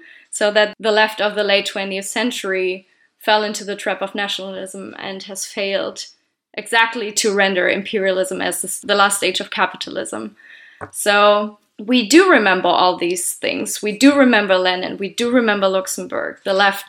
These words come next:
does reference this history, but at the same time does repress it. And the, um, avoidance comes in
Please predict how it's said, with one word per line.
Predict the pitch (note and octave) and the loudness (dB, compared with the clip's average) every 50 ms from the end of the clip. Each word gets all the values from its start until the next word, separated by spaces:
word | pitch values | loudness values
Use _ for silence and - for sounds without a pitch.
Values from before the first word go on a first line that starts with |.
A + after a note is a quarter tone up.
| _ - | _ 0
does | B3 C4 C4+ D4+ C#4+ C4+ - - - - - - - - - - | 2 4 4 4 2 0 -2 -4 -6 -6 -6 -8 -8 -10 -10 -6
reference | F#3 F#3+ G3+ G3+ G3 - - F3+ F3 - - - - - - - - | -2 -2 -2 -2 -2 -2 -2 -2 -2 -2 -6 -8 -8 -8 -8 -10 -12
this | - F#3+ E3 F#3 F#3 - - | -8 -4 -4 -2 -2 -2 -2
history, | - C#4+ D#4+ D#4+ - - - G3+ F#3 F#3 F3 - - - - _ - - - - - _ _ - | 0 0 0 0 0 -2 -4 -4 -4 -4 -4 -6 -8 -12 -14 _ -20 -20 -20 -20 -20 _ _ -2
but | - G3 F#3+ F#3+ | 0 2 4 4
at | F#3+ F#3+ G#3 | 4 4 2
the | G#3 | -2
same | - - - C4 C#4 C4+ C4 | -2 0 2 4 6 6 4
time | C4 - A#3+ A3+ G#3+ G#3+ A3 | 2 2 2 2 2 2 0
does | G#3 G3+ G3+ G3+ - | -2 -4 -4 -4 -6
repress | G3 G3 F#3+ - - - B3+ C4 C4 - - | -8 -10 -10 -6 -2 0 0 0 0 -2 -4
it. | E3+ - - G#3 - - - _ _ _ _ _ _ _ _ _ _ _ _ - - | -4 -6 -6 -8 -10 -14 -20 _ _ _ _ _ _ _ _ _ _ _ _ -12 -6
And | - G#3 G#3 G#3 G#3 G#3+ G#3 G#3 F#3+ | -2 0 0 2 0 0 -2 -2 2
the, | G#3 G#3 G#3 G#3 G#3 G#3 G#3 G#3 G3+ G3+ G#3 - - - - | 4 6 6 8 8 8 6 6 6 4 4 0 0 -2 -2
um, | G3+ G3+ G3+ G3+ G3+ G#3 G3+ - | 0 2 2 2 2 0 -2 -2
avoidance | - F#3 F#3 G3+ A3 A#3+ A#3+ G#3 G#3 G3 G#3 G#3 - | -4 -2 2 4 4 4 4 2 0 -2 -2 -4 -8
comes | - - - A3 G#3+ G#3 G3 G3+ - | -8 -6 -6 -4 -4 -4 -6 -6 -6
in | - - G#3 G3+ G3+ G3+ F#3 | -6 -6 -6 -6 -6 -8 -10